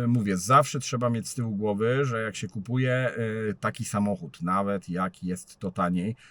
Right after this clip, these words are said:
to potem, jak się nim pojeździ dwa, trzy, cztery lata, e, czy tam ile kto jeździ, potem sprzedaje ten samochód, to trzeba mieć z tyłu głowy to, że no jak się będzie sprzedawało, no to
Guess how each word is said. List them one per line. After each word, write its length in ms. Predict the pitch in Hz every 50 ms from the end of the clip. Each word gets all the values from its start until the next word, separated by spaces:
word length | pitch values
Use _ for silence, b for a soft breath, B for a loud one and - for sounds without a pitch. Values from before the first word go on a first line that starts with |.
| B B _
to 100 | - 104
potem, 380 | - - 117 127 123 127 113 113
jak 100 | 110 -
się 120 | - -
nim 160 | 98 107 107
pojeździ 480 | 90 95 95 104 104 101 92 90 95 85
dwa, 400 | 78 82 87 101 101 107 107 107
trzy, 320 | 98 - - - - 92
cztery 400 | 90 - - - 98 98 95 95
lata, 580 | 92 90 85 82 - 87 87 90 95 107 113 117 120 B B B B B B B - 85
e, 400 | 87 85 85 87 85 85 87 92 90 85 87 90 - - _ - 90 80 90 -
czy 100 | - 90
tam 200 | - 87 85 87
ile 180 | 87 90 90 87
kto 540 | - - 87 85 87 90 90 90 87 87 87
jeździ, 460 | 90 90 92 92 90 90 - 90 -
potem 280 | - - 90 - 92 87
sprzedaje 440 | - - - - 85 87 87 85 82
ten 120 | 85 85
samochód, 460 | - - 87 87 87 78 87 101 110
to 80 | - -
trzeba 220 | - - 139 131
mieć 180 | 120 117 110 -
z 40 | -
tyłu 180 | - 113 104
głowy 260 | 98 110 117 110 110 104
to, 240 | - - 110 113
że 140 | 107 107 107
no 120 | 107 104 107
jak 140 | 107 98
się 100 | - -
będzie 200 | 98 104 104 104
sprzedawało, 580 | 101 - - 110 98 98 95 101 107 107 110 107
no 100 | 104 101
to 180 | 92 104 101